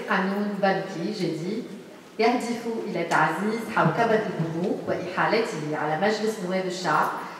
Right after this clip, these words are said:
يضبط هذا القانون بالخصوص القواعد والمبادئ العامة لنظام ضمان الودائع البنكية.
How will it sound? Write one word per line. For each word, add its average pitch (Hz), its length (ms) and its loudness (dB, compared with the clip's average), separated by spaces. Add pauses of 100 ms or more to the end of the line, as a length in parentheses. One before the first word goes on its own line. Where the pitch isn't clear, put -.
(120)
يضبط 233 440 2
هذا 214 180 6
القانون 185 460 2 (100)
بالخصوص 185 600 -2
القواعد 202 680 2
والمبادئ 175 600 0
العامة 160 540 0
لنظام 180 540 -2 (920)
ضمان 190 360 4 (180)
الودائع 196 520 4
البنكية. 190 480 -2